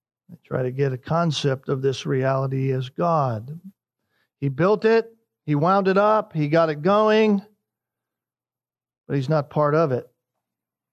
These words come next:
And on one level, that helps us really try to grasp that.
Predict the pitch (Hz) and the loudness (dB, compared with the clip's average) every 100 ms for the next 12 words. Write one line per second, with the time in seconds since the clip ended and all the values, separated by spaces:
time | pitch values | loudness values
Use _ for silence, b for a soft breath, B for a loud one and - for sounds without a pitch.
0 | _ _ _ _ _ _ _ _ _ _ | _ _ _ _ _ _ _ _ _ _
1 | _ _ _ _ _ _ _ - 170 180 | _ _ _ _ _ _ _ -4 -2 0
2 | 185 220 220 151 147 147 151 143 139 143 | 0 2 2 2 2 0 2 0 0 -2
3 | 143 - 139 120 - 156 156 135 123 156 | -2 -2 -2 -2 -4 -2 0 -2 -2 -2
4 | 139 127 135 147 156 - - - 131 120 | -2 -2 -2 0 0 -4 -18 -6 -4 -4
5 | - | -6